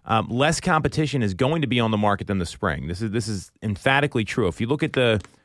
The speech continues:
way inventory fluctuates, you typically see it rise back up after you get through the fourth quarter. So there's gonna be more new listings coming to the market.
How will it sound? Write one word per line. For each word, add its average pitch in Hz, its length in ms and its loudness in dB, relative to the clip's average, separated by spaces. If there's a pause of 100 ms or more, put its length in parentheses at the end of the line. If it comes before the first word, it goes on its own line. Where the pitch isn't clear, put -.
(140)
way 127 240 2
inventory 127 540 0
fluctuates, 110 640 0
you 101 80 -4
typically 120 400 0
see 127 200 -2
it 101 40 0
rise 101 460 2
back 123 340 2
up 135 320 2 (300)
after 117 300 2
you 123 60 2
get 113 160 2
through 127 180 0
the 110 80 2
fourth 113 320 0
quarter. 151 300 0
So 107 120 0
there's 110 120 0
gonna 143 140 0
be 127 100 0
more 123 260 2
new 120 240 2
listings 110 420 0
coming 110 280 0
to 110 100 -4
the 87 80 0
market. 82 420 0